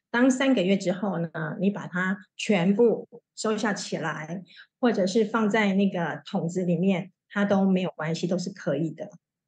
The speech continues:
那么当你收下好之后呢，我觉得它的好处是什么呢？你才会有桶子再做新的酵素。如果你是要用多少才取多少，那么你那一桶酵素的空间就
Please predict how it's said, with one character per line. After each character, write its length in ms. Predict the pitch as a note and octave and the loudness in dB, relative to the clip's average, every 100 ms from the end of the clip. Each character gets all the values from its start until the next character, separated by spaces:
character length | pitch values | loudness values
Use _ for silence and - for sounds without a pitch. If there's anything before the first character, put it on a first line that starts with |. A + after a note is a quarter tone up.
| _ _ _ | _ _ _
那 180 | - A#3+ | 0 4
么 340 | A3 G3 F#3 - | 4 2 -2 -4
当 220 | A3+ B3 | 0 4
你 120 | A3+ E3+ | 4 2
收 200 | - A3 | 0 -2
下 240 | A#3 G3+ | 0 -2
好 440 | F#3+ F3+ D3 - _ _ _ | -2 -6 -8 -12 _ _ _
之 140 | - | -6
后 240 | G3+ A#3+ A3 | -4 0 0
呢， 320 | F#3 F3 E3+ | 0 -2 -2
我 60 | F3 | -4
觉 200 | F3+ F#3+ | -2 -2
得 320 | F#3 F#3+ G3+ - _ - | -2 -2 -2 -6 _ -6
它 120 | B3 | -2
的 120 | A3+ | 0
好 240 | G3+ F3 - | 0 -2 -2
处 160 | G#3 | -2
是 140 | G3 G3 | 0 -2
什 200 | - F3 | -2 -6
么 140 | F3 | -6
呢？ 260 | E3 D#3 D3 D#3+ F#3 _ _ _ | -6 -8 -10 -14 -16 _ _ _
你 140 | G#3+ | -2
才 320 | G3+ G3+ G#3 G#3 | -2 0 -2 0
会 200 | C#4 A3+ | 2 4
有 280 | F3+ - - | 2 -2 -10
桶 340 | - E3+ D3+ | -6 -6 -6
子 380 | D#3 F3 E3 - - - _ - | -8 -6 -6 -8 -18 -20 _ -6
再 200 | A#3+ G3+ | -2 0
做 220 | G#3+ G3+ | 2 2
新 260 | F3 G3 | 0 -2
的 120 | F#3 E3 | 0 -2
酵 200 | F3+ E3 | -2 -4
素。 380 | - F3+ D#3 - _ - _ | -2 -4 -4 -8 _ -20 _
如 200 | G#3+ C#4+ | 0 2
果 240 | C#4+ C4 | 2 2
你 220 | G#3 F#3+ F3 | 0 0 -2
是 260 | A#3+ A#3 | 2 4
要 160 | A3 A#3 | 4 4
用 180 | A#3+ A3 | 2 2
多 160 | A3 | 0
少 200 | G3+ F#3 | -2 -4
才 180 | D#3+ F3+ | -6 -8
取 220 | F3+ E3 | -8 -10
多 200 | E3+ F#3 | -6 -8
少， 220 | F3+ F3 - _ - | -6 -10 -12 _ -2
那 100 | B3 | 2
么 240 | A3 G3+ - _ | 2 0 -8 _
你 140 | G3 F#3+ | -4 0
那 220 | C#4 D4+ | 2 0
一 60 | |
桶 160 | D4 F3 | -2 -6
酵 220 | E3+ A3 | -4 -4
素 180 | G3+ G#3+ | -2 -2
的 140 | F3 | -4
空 260 | - G#3 G3 | -6 -4 -4
间 160 | G3 G3 | -2 -4
就 160 | F3+ | -4